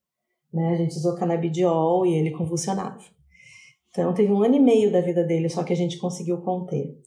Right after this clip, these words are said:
Então, foram sempre muitas internações hospitalares. Muitas. Eu, eu não, chegou um momento que eu parei de contar.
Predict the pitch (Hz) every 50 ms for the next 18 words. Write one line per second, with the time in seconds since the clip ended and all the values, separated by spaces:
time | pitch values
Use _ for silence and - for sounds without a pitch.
0 | _ _ _ - _ _ _ _ _ _ _ _ _ - 226 226 - 269 277 269
1 | 269 269 277 262 262 285 285 262 254 254 247 262 285 294 - 320 277 269 269 262
2 | 262 247 247 240 240 233 233 233 226 226 226 - - - 220 214 180 156 - -
3 | - - - - - - _ _ _ _ 202 190 190 185 175 160 175 175 151 170
4 | 190 214 214 220 233 247 254 247 240 247 - - - - - 233 214 226 240 247
5 | 254 233 233 233 233 - 254 247 254 240 226 226 214 - - - 233 254 277 -
6 | 190 165 - - -